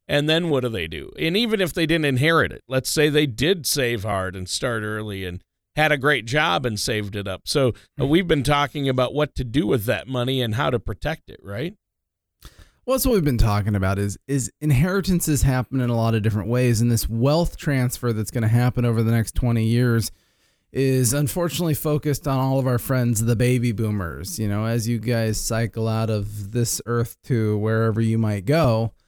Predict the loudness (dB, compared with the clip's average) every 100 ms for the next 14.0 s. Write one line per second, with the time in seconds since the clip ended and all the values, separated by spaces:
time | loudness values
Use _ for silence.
0 | _ _ _ _ 0 2 2 2 2 2
1 | 2 2 2 2 2 0 -2 -6 -6 -6
2 | -2 0 0 -2 -2 -2 -2 -4 -2 0
3 | 2 0 0 0 0 0 0 2 0 0
4 | -4 -2 0 0 0 0 2 2 2 0
5 | 0 0 0 2 0 0 0 2 2 0
6 | 0 -2 -4 _ _ _ _ -2 2 2
7 | 2 2 0 2 2 4 2 0 -2 -4
8 | -4 -8 -8 -10 -8 -6 -4 -2 -2 0
9 | -2 -2 -2 -2 0 0 0 2 0 0
10 | 0 -2 -4 -6 -4 -4 -4 -4 -2 -2
11 | 0 0 0 -2 -2 -2 -2 0 2 2
12 | 0 -2 -2 0 2 2 0 0 0 0
13 | 0 0 -4 -2 0 2 0 0 -2